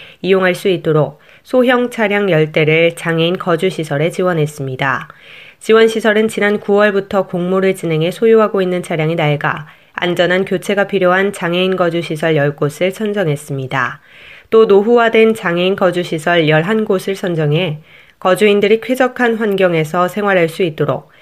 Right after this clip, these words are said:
시설 개보수를 진행할 예정입니다. 양 기관은 소규모 장애인 거주시설 지원을 통해 장애인들에게 안전한 환경을 제공하고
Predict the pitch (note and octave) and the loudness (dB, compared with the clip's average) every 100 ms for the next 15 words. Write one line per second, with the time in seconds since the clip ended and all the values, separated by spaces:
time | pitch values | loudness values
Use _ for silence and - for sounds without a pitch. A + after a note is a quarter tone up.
0 | - - A3 A3 G#3+ G#3+ F3+ E3 F#3 - | -20 -4 -2 0 0 0 0 0 0 -2
1 | D#3 F3+ - F3+ F3 E3+ D#3+ D#3 D3 C3+ | -2 -2 -2 -4 -2 2 0 0 -2 -2
2 | B2+ C3 B2+ D3 _ - - - - F#3+ | -4 -4 -4 -8 _ -20 -20 -20 -6 -2
3 | G3 G3 G3 F#3+ F#3 G#3 G3 E3+ A#3 A3 | 0 0 2 2 2 2 0 0 0 2
4 | A3 A3 G3+ F3 F3+ G3 F#3+ F3+ F3+ F3+ | 4 4 2 0 0 0 2 0 0 -4
5 | E3 F3+ F3 F3 F3 E3 D#3 C#3+ D3+ E3 | -2 -2 -2 -2 0 -2 -4 -2 -2 -2
6 | C#3 C#3+ - F3+ F#3 F#3 F3 E3+ F#3+ E3 | -6 -10 -4 0 2 2 2 0 0 -2
7 | E3 F3+ F#3 F#3+ G#3 A3 G#3+ G3+ G3+ F#3+ | -2 0 0 0 -2 -2 -2 -2 -2 0
8 | D#3+ D#3 C#3 - C3 - | 0 0 -2 -4 -6 -6